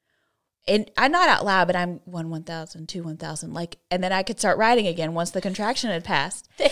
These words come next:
Speaker 2: are watching labor in action.
Speaker 1: So they are, like, scared to death that, <laughs> like, they're scared that water's gonna fall out of me,
Speaker 2: <laughs>
Speaker 1: that a baby's gonna fall out. Like, it's not exciting for them. They're terrified.
Speaker 2: Listen, and this is back in the day when there was no phone.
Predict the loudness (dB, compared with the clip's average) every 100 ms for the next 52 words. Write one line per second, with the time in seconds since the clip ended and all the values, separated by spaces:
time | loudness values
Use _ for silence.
0 | 4 4 4 4 2 2 0 2 0 0
1 | -2 -2 2 2 4 0 -2 -4 4 12
2 | 12 12 12 10 8 4 6 6 6 4
3 | -4 -4 0 6 8 6 4 6 8 10
4 | 8 6 0 2 6 6 4 -2 _ -20
5 | -18 6 8 10 10 10 6 6 8 10
6 | 8 4 6 6 6 6 6 6 4 0
7 | 0 2 4 6 6 4 0 2 2 4
8 | 4 6 8 10 12 10 8 6 6 2
9 | 2 2 2 4 6 6 6 8 8 8
10 | 6 4 4 6 6 0 -6 2 4 4
11 | 2 4 4 4 2 2 2 0 -2 0
12 | 2 2 2 0 2 2 4 4 4 4
13 | 2 0 2 4 4 4 0 4 2 2
14 | 0 0 -2 -2 -4 -2 -4 -4 -6 -8